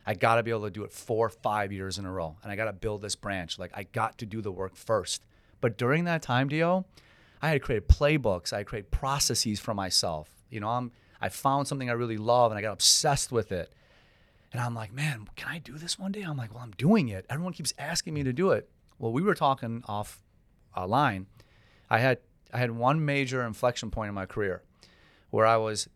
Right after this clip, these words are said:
last year, thirty-four percent of my business came from financial advisors. I think it's the most missed, like, uh, un-, underserved pillar of referral business for mortgage loan officers. And so I have a bunch of them that I'm in relationship with.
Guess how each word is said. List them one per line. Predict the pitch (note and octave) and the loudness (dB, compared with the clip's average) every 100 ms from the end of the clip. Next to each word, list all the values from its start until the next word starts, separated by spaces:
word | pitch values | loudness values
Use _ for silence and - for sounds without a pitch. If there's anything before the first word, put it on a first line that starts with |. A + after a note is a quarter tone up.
| _ | _
last | A#2 C3 D3 - | 4 6 6 2
year, | C#3 | -2
thirty-four | - B2 A#2+ B2 | 0 -2 0 -2
percent | A2 A2 A2+ | -2 -4 -4
of | G#2+ | -4
my | G2+ | -2
business | A2 G#2 G2 - | -2 -2 -4 -6
came | G2 G2 | -6 -10
from | G2+ | -8
financial | B2+ E3+ E3 G2+ | -2 -2 -2 -4
advisors. | F2+ E2+ E2 D#2+ - - | -2 -4 -6 -12 -12 -8
I | |
think | G#2 A#2+ | -4 -4
it's | A2+ | -6
the | A2 | -8
most | G#2 F#2+ | -8 -8
missed, | F#2+ G#2 A#2+ B2+ - - - _ - | -6 -2 2 4 2 0 -12 _ -4
like, | G2 G2 _ _ - | -2 -4 _ _ -12
uh, | - | -6
un-, | A#2 C3 A#2 | -4 -4 -2
underserved | B2+ D#3 D#3 - - D3 B2+ - | 0 2 4 4 4 4 2 4
pillar | - C3+ A#2 F#2+ | 4 6 2 -2
of | - F#2+ - _ G#2 | -4 -6 -10 _ -10
referral | G#2+ - C3+ G#2+ | -8 2 2 4
business | A2+ A2 | 0 -4
for | - | -8
mortgage | G2+ G#2+ G2+ F#2+ | -6 -6 -6 -8
loan | F#2 | -6
officers. | F2 - - F2+ - _ _ _ - _ - | -6 -4 -6 -8 -18 _ _ _ -20 _ -6
And | G2+ | 0
so | - A2 G#2 - _ _ _ | 4 4 2 -2 _ _ _
I | G#2+ A2 | 2 4
have | B2 A#2 | 4 0
a | A2+ | -4
bunch | G2 D#3 - | 0 0 -2
of | |
them | A2+ | -4
that | G#2+ | -4
I'm | |
in | G#2+ | -4
relationship | G#2+ B2 - G#2 G2+ - | 0 0 0 -6 -8 -8
with. | E2+ | -10